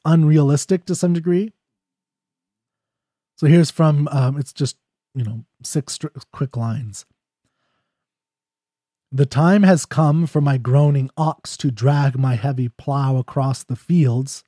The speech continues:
so that the plow blades shine as the furrow rubs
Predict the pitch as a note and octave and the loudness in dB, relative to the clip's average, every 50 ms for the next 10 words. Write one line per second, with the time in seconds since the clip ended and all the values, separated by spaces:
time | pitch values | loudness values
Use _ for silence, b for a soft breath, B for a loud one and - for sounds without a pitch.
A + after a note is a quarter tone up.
0 | _ _ _ _ _ _ _ _ _ _ _ _ _ - - F3 E3+ F#3+ G3 G3 | _ _ _ _ _ _ _ _ _ _ _ _ _ -2 0 2 2 2 2 0
1 | - D3+ D3+ C#3 - - - D#3+ E3+ G3 B3 C4+ G#3+ D3 D3 C#3+ C3+ C3+ C#3 C3 | 0 -2 -4 -4 -4 -6 -6 -4 -2 -2 0 0 2 4 4 4 4 4 2 0
2 | B2 - - - D#3 F3 F#3+ E3+ C#3+ A#2+ A#2 A#2 - - C3+ B2 A#2 C3 B2+ - | -2 -4 -2 0 2 2 4 2 2 0 -2 -4 -6 -6 -8 -6 -4 -6 -6 -6
3 | - - E3+ E3+ D#3+ C#3+ C3 B2 A#2+ B2 D3 D#3 D3+ B2+ A#2+ A#2 A2+ A2+ - - | -2 0 2 2 4 2 2 0 0 2 2 2 2 2 0 -4 -6 -10 -14 -16